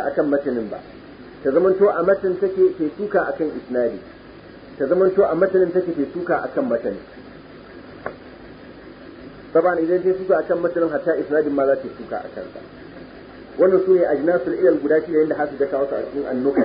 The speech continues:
a la kitabu ibn Salah. Misalin illa wadda take a cikin matan, a, a cikin isnadi, ba ta yi suka a cikin isnadin ba. Kamar a ruwaito hadis, sai ya zamanto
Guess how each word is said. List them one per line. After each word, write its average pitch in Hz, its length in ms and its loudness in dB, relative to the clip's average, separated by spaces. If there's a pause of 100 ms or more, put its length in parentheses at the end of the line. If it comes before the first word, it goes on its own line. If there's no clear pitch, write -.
(160)
a 120 40 -4
la 131 80 2
kitabu 127 360 -2
ibn 120 200 -2 (120)
Salah. 98 200 -8 (680)
Misalin 196 560 2
illa 202 300 2
wadda 190 160 2
take 190 180 -2
a 147 140 -2
cikin 190 340 0
matan, 185 300 0 (880)
a, 151 40 -8
a 147 200 -2
cikin 190 400 -4
isnadi, 156 480 2
ba 139 80 2
ta 143 100 -4
yi 143 80 -2
suka 208 220 0
a 147 80 2
cikin 165 320 -4
isnadin 139 420 0
ba. 95 120 -8 (640)
Kamar 175 240 2
a 185 80 2
ruwaito 180 400 4
hadis, 151 240 0 (880)
sai 180 80 6
ya 185 80 8
zamanto 185 560 0